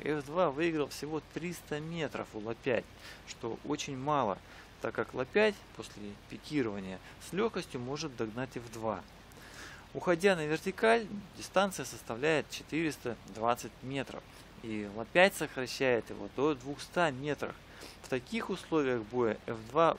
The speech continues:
был бы уже сбит. Подводя итоги этого теста, можно сказать, что Ф два выигрывает у Л пять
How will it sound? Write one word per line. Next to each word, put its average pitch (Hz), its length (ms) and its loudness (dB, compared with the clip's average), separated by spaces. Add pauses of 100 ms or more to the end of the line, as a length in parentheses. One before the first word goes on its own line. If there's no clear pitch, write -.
(120)
был 143 160 0
бы 131 180 -2
уже 117 360 -4
сбит. 104 420 -8 (720)
Подводя 156 540 4
итоги 147 500 0 (180)
этого 113 300 -4
теста, 180 400 -2 (300)
можно 190 320 0
сказать, 131 420 0
что - 260 -10 (220)
Ф 123 160 -2
два 170 360 2 (100)
выигрывает 139 580 0
у 120 100 -2
Л 120 60 2
пять 160 320 4